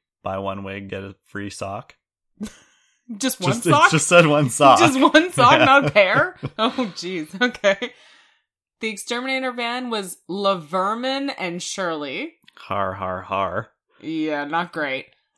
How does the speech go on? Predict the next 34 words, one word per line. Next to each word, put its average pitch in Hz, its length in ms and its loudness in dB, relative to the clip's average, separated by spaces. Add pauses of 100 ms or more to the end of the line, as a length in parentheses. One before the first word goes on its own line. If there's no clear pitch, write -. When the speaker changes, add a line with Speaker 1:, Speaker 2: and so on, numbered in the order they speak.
Speaker 2:
I've 180 120 2
Speaker 1:
I 160 40 0
mean, 160 60 4
Speaker 2:
never 160 220 6
Speaker 1:
it's, 226 200 4
it's 135 100 0
Speaker 2:
actually 190 140 -2
Speaker 1:
great. 104 540 0
Speaker 2:
I've 190 140 -2
never 220 300 0
watched 165 420 -2
Laverne 160 360 -6
and 160 140 -8
Shirley. 156 440 -6
I 151 100 -6
mean, 151 220 -6
it 147 100 -8
was 147 180 -8 (200)
on 165 540 -6
way 220 220 -8
before 185 400 -4
my 160 200 -6
time 185 520 -8
Speaker 1:
Yeah. 98 160 -4
Speaker 2:
and 139 320 -10
doesn't 170 380 -8
seem 180 160 -6
like 165 160 -6
something 151 460 -10
that 135 160 -8
would 131 160 -14
interest 139 800 -16
me 147 160 -8
now. 151 540 -10